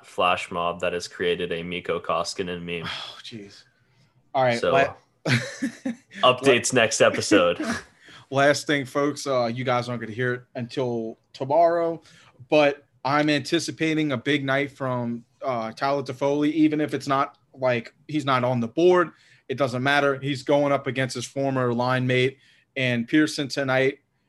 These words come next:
Speaker 2: and, uh, I think this is gonna be a great game for him. He's not gonna, I, I, I'm not gonna go deep into it 'cause I'm trying to do an exit. Anyway, look for Tyler Toffoli to really stand out tonight, hopefully. Uh, folks, this has been Habs Nightly.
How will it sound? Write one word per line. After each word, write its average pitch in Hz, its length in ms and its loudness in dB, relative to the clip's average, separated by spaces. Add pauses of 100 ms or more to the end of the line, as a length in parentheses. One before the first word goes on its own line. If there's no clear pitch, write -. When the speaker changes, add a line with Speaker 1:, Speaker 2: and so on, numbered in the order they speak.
(200)
Speaker 2:
and, 117 420 -4
uh, 104 320 -4
I 117 80 -4
think 135 200 -4
this 123 140 -2
is 120 80 -6
gonna 123 180 -4
be 120 100 -2
a 117 40 -2
great 123 280 -2
game 120 240 -4
for 117 100 -14
him. 131 280 -2
He's 120 180 -6
not 113 180 -4
gonna, 107 360 -6 (680)
I, 143 120 4
I, 139 260 2
I'm 143 80 2
not 147 120 4
gonna 147 140 2
go 143 100 4
deep 135 220 0
into 139 180 -2
it 131 80 0
'cause 120 140 -8
I'm 120 100 -4
trying 127 180 -2
to 123 60 -4
do 117 120 -2
an 113 60 -2
exit. 113 280 -6 (340)
Anyway, 135 520 2
look 156 180 0
for 156 420 2 (520)
Tyler 165 240 6
Toffoli 160 420 2
to 147 80 4
really 147 220 2
stand 131 280 -2
out 127 160 2
tonight, 123 320 -4
hopefully. 120 560 -6 (320)
Uh, 110 260 -2 (260)
folks, 185 240 4
this 175 100 -2
has 156 140 -8
been 147 140 0
Habs 139 340 0
Nightly. 143 580 0